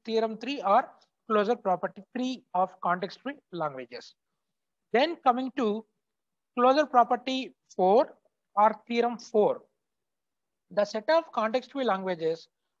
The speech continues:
are closed under substitution. This property satisfied by regular sets or regular languages also, there also. So substitution. In substitution, we have two forms. The one is homomorphism and inverse homomorphism.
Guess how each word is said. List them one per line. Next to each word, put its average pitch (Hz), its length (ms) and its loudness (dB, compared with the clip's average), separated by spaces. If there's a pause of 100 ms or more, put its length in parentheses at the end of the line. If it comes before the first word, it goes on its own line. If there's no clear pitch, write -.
are 269 320 4
closed 240 340 2
under 226 500 0
substitution. - 680 -10 (720)
This 233 140 -8
property 285 760 2
satisfied 233 760 0
by 202 280 4 (420)
regular 202 380 0
sets 240 320 -2
or 226 60 2
regular 196 260 2
languages 190 580 -2
also, 147 380 -10
there 170 180 -2
also. 135 280 -10 (1080)
So 262 120 2
substitution. 240 600 -4 (120)
In 294 160 -4
substitution, 285 560 -4
we 247 120 -4
have 247 240 -2
two 277 120 -4
forms. 208 440 -6 (720)
The 208 80 2
one 220 180 2
is 240 160 -2
homomorphism 220 800 0
and 208 100 -4
inverse 196 300 -4
homomorphism. 160 640 -4